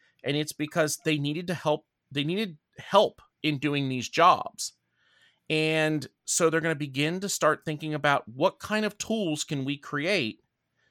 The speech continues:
to help alleviate the smaller workforce. And so, you know, you could argue that the Industrial Revolution that we talk about in the early eighteen hundreds in Europe, and then in the later eighteen hundreds in the United States,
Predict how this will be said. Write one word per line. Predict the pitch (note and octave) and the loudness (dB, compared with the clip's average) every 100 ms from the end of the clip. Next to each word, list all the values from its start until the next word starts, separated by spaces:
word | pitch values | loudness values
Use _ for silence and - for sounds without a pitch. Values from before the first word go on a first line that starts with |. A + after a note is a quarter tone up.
| _ _ - | _ _ -4
to | D#3+ | 0
help | F3 E3+ E3+ - | 6 6 4 -2
alleviate | C#3+ C#3 F3+ F#3 B2+ B2+ - | -2 0 -2 -2 0 -2 -2
the | D#3 | -6
smaller | - B2+ A2 A2 | -2 0 0 0
workforce. | A#2 C3+ E3 - G#2 - - - _ _ _ _ _ _ _ _ - | 0 0 -2 -4 -6 -6 -10 -12 _ _ _ _ _ _ _ _ -2
And | D3+ D3 C#3 | 2 2 2
so, | E3+ D3+ D3+ D3 - | 8 10 8 6 0
you | D3+ | -4
know, | C#3+ | -4
you | C3 C#3 | -2 -4
could | D#3+ - | -4 0
argue | - D3+ D3+ C#3 C#3 C#3 | 4 6 4 0 -2 -2
that | B2 C3 B2+ - _ _ _ _ | 2 4 4 0 _ _ _ _
the | A#2 B2+ B2 | -6 -4 -2
Industrial | C3+ C#3+ D3+ - C#3 | 2 2 2 2 2
Revolution | C3 C#3 C3 B2+ C#3+ - C#3 | 4 4 2 -2 -2 -2 -4
that | C3+ | -4
we | - A#2+ | -6 -4
talk | C#3 C3 C3 | 2 0 2
about | B2+ B2 - | 2 2 2
in | B2+ | -4
the | B2 - | -4 0
early | D3+ D3+ C#3+ | 0 2 0
eighteen | C3+ - C#3+ | -2 -6 -6
hundreds | C3 C3+ C3 C3 B2+ | -4 -4 -2 -2 -2
in | A2+ A2 | -4 0
Europe, | D3+ E3 E3 - _ - - | 4 6 6 2 _ -20 -10
and | - B2 | -6 -2
then | B2 B2 | -2 -2
in | A#2+ | -4
the | A#2 | -4
later | A2+ C#3+ D3+ C#3+ | -2 0 0 0
eighteen | C3+ - C#3+ C3 | -2 -8 -8 -6
hundreds | C3 C3 B2+ | -6 -6 -6
in | A#2 | -6
the | A#2+ | -4
United | A#2 A#2+ B2 - | -2 -2 -4 -4
States, | - G3 F3 - | 0 0 0 -6